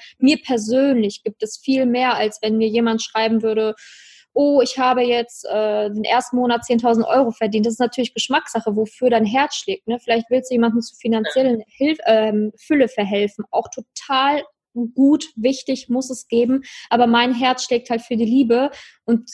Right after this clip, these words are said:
wenn mir jemand schreibt, „Ich habe endlich einen Partner gefunden, der zu mir passt und danke, dass du mir da geholfen hast“, das ist für mich das größte Geschenk, weil für mich ist die Liebe das Aller-, Allerwichtigste. Wirklich das allerwichtigste Gefühl, weil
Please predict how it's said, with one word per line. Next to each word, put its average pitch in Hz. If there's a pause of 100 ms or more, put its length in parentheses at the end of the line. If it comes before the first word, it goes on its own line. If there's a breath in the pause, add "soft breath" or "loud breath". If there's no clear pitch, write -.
(140)
wenn 240
mir 277
jemand 269
schreibt, 269
„Ich -
habe 240 (100)
endlich 277
einen 247
Partner 269
gefunden, 233
der 233
zu -
mir 240
passt 262
und 226
danke, 277
dass 226
du 262
mir 262
da 240
geholfen 247
hast“, 262 (220 loud breath)
das 226
ist -
für 247
mich 254
das 220
größte 247
Geschenk, 214
weil 208 (280 loud breath)
für 262
mich 277
ist 262
die 254
Liebe 240
das 220
Aller-, 262
Allerwichtigste. 226 (600)
Wirklich 262
das 233
allerwichtigste 254
Gefühl, 262
weil 220